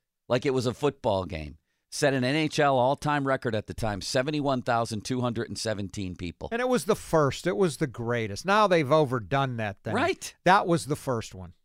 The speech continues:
Speaker 1: Not only that, it was played in a snow globe, a very light snow. And not only that, but Sidney Crosby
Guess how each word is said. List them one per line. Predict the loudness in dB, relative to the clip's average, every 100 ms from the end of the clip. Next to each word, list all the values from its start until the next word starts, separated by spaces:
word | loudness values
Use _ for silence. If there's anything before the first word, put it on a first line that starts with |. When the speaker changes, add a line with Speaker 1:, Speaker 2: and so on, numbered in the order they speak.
| _ _ _ _ _ -2
Speaker 1:
Not | 2 2
only | 2 2 2
that, | 2 2 0 _ _ _ -6
it | -4
was | -2 -4
played | -4 -2 0 0 -2
in | -6 -4
a | -4
snow | -6 -4 -2 0 0
globe, | -2 -4 -4 -6
a | -6
very | -4 -2 -4
light | -4 -2 -4 -4
snow. | -8 -8 -6 -6 -4
And | -2
not | 0 0
only | 0 -2
that, | -2 0 0 -2 -8 -20 _ _ _ _ _ _ _ _ -4
but | -2 -2
Sidney | -2 -2 -2 -4
Crosby | -6 -6 -2 0 0 -2 -6 -6 -8